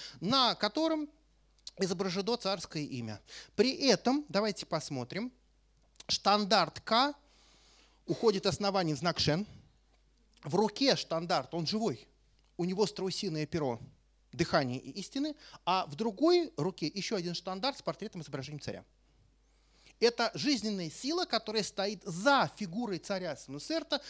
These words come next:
когда он совершает ритуальные действия по отношению к культовой статуе бога Амона.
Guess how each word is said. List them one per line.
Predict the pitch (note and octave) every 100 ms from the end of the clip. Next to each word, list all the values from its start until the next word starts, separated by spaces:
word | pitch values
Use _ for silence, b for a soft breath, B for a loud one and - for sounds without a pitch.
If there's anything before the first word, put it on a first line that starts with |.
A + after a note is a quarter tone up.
| B -
когда | G3 F#3
он | C4
совершает | - D#3+ D#3+ - G3 D#3
ритуальные | D3 D3+ C#3+ C#3+
действия | D3 A3 - G3
по | D3
отношению | D3+ C#3 - D#3 D3
к |
культовой | D#3+ E3 C3+ C3
статуе | - D3 D#3
бога | B2+ B2 B2+
Амона. | B2 A2+